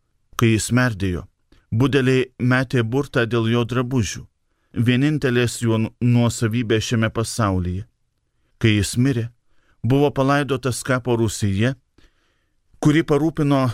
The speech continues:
vienas gailestingas draugas. Po dviejų dienų tas kapas tapo tuščias. Atrodo tiek.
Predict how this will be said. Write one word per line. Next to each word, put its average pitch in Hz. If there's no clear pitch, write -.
vienas 139
gailestingas 120
draugas. 98
Po 107
dviejų 101
dienų 107
tas 107
kapas 107
tapo 110
tuščias. -
Atrodo 113
tiek. 98